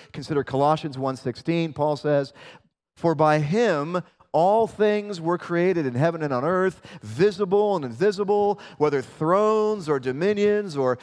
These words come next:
rulers or authorities. All things were created through him and for him." This means that Jesus created all things visible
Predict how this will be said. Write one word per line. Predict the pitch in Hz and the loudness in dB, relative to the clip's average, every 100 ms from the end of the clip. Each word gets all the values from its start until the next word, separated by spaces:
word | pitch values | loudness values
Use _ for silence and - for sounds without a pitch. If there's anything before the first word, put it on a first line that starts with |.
| - - | -10 -4
rulers | 139 190 202 208 175 | 2 4 4 4 2
or | 226 - | 0 0
authorities. | - 185 202 196 196 196 - - - - | 0 2 4 4 2 -2 -8 -16 -18 0
All | 180 208 226 226 | 2 4 4 2
things | 165 - 226 208 175 175 156 | -2 -2 2 2 0 -4 -4
were | 160 160 | -2 -2
created | 170 165 170 147 | 0 2 2 0
through | - - 175 226 240 | -12 -6 -2 0 2
him | 180 135 135 156 170 - - - | 2 2 2 -2 -8 -14 -20 -2
and | 175 190 185 | 0 0 -4
for | - 226 254 | -2 2 2
him." | 233 196 127 90 _ _ _ _ _ _ _ - - | 2 -2 -4 -10 _ _ _ _ _ _ _ -20 -2
This | 202 196 | -2 0
means | 220 226 170 | -4 -2 -4
that | 170 | -6
Jesus | 123 190 247 202 - | -4 -4 -2 -2 -4
created | - 175 214 214 160 151 - _ - - | -4 0 2 4 2 0 -8 _ -20 -2
all | 165 208 | 2 2
things | - 190 151 | 0 -4 -4
visible | 113 113 190 233 220 240 247 226 | -8 -2 -2 0 2 2 0 -4